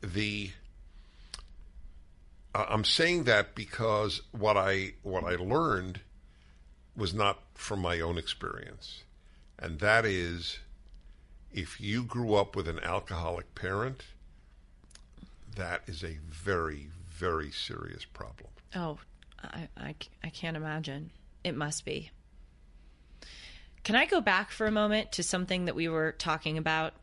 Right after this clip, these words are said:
Speaker 2: earlier?
Speaker 1: Yes, just let me think if I wanted to pursue something there for a second. No, you got it. The wisdom. Oh, yes, one, one, one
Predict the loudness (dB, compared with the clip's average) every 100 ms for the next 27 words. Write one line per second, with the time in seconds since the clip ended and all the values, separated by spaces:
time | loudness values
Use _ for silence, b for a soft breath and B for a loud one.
0 | -14 -2 2 4 6 6 6 4 -2 -2
1 | -2 -2 -4 -2 -4 -2 -6 -4 -4 -4
2 | -6 -6 -10 -12 -12 -10 -8 -8 -8 -8
3 | -8 -8 -8 -8 -6 -8 -10 -12 -12 -12
4 | -12 -12 -14 -16 -20 b b b b b
5 | b b b -20 -20 -20 -20 -20 -20 -20
6 | -20 -20 -20 -20 -20 -20 -20 -10 0 2
7 | 2 0 0 -2 -4 -4 -2 -4 -4 -6
8 | -6 -10 2 6 8 8 4 4 0 0
9 | 0 0 0 2 0 0